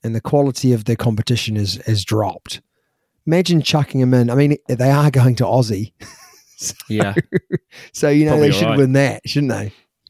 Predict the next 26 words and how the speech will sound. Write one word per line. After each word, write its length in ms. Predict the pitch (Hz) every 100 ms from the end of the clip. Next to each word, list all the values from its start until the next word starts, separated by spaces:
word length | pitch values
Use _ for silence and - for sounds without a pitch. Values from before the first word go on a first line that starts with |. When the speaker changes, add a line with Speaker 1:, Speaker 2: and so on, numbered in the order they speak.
| _ - -
Speaker 1:
<laughs> 60 |
He's 180 | 170 -
gonna 160 | 180 143
be 80 |
great, 240 | 123 185 -
actually. 380 | 139 - 143 240
Yeah. 240 | 311 131 - _ -
Pick 200 | 254 262
him. 200 | 165 107 - - _ -
<laughs> 160 | - 123 - 131 - 135 _ 131 _ - _ - - - - - _ - - - - - - - - - - _
Um, 460 | 143 143 139 139 143
mate, 160 | 147 156
my 80 |
next 240 | 165 160 -
one 140 | 131
is 300 | 127 123 113
Kieran 360 | - 156 151 139
Reid 300 | 135 131 127
warns 560 | 123 123 127 127 123 107
the 140 | 123 -
N 220 | 135 127
Z 180 | 120 120
R 320 | 117 113 113 -
against 500 | 107 123 120 - - -
All 200 | 123 120
Black 400 | 120 117 113 -